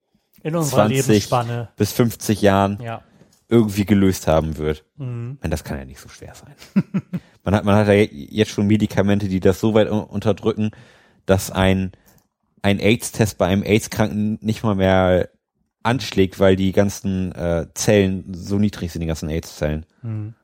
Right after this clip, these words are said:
Speaker 2: Und, und, und dass man damit quasi auch nicht mehr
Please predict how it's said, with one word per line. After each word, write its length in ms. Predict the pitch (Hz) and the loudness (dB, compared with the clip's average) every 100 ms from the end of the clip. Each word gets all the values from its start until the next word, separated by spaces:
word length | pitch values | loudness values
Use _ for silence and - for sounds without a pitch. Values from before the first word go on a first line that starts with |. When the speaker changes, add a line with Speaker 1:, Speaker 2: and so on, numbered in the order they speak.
| - | -10
Speaker 2:
Und, 100 | 85 | -6
und, 200 | 87 92 | -4 -2
und 80 | 92 | 0
dass 180 | 92 - | 2 2
man 160 | 92 | 2
damit 420 | 85 92 101 95 - - _ | 4 4 4 2 -4 -20 _
quasi 400 | - 107 101 101 | 0 2 2 4
auch 180 | 95 98 - _ | 2 2 -4 _
nicht 260 | 110 110 - | 0 0 2
mehr 240 | 110 107 | 2 2